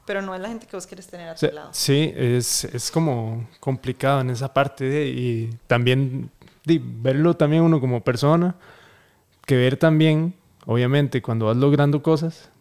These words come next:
Speaker 2: las, de, de eso va a salir. O sea, me explico.
Speaker 1: Sí.
Speaker 2: Y cuando le hablan mal, creo que también es una muestra de que algo estás haciendo bien. O sea,
Speaker 1: Exacto.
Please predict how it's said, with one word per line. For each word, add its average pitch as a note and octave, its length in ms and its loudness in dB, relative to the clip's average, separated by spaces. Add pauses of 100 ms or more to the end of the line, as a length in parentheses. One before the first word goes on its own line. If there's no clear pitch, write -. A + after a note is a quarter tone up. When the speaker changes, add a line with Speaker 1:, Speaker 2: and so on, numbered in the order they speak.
Speaker 2:
las, G#2+ 640 -6 (280)
de, D3+ 160 2
de A#2+ 120 0
eso D3 160 2
va D3 80 6
a - 40 0
salir. D3 280 -2 (340)
O C3+ 60 -2
sea, C3+ 80 2
me A2+ 120 -4
explico. D3 360 -6
Speaker 1:
Sí. F3+ 40 -14 (420)
Speaker 2:
Y B2 640 2 (540)
cuando B2+ 300 4
le B2 100 6
hablan D#3 540 4
mal, D#3+ 320 2
creo D3+ 280 0
que C3+ 260 -2
también B2 340 -4
es C3+ 120 -2
una D3 180 0
muestra D3+ 500 0
de B2+ 200 2
que B2 140 0
algo B2+ 300 0
estás C3 280 -2
haciendo B2 280 -4
bien. A#2+ 220 -8
O - 80 -10
sea, G3+ 60 -10
Speaker 1:
Exacto. E3+ 380 -6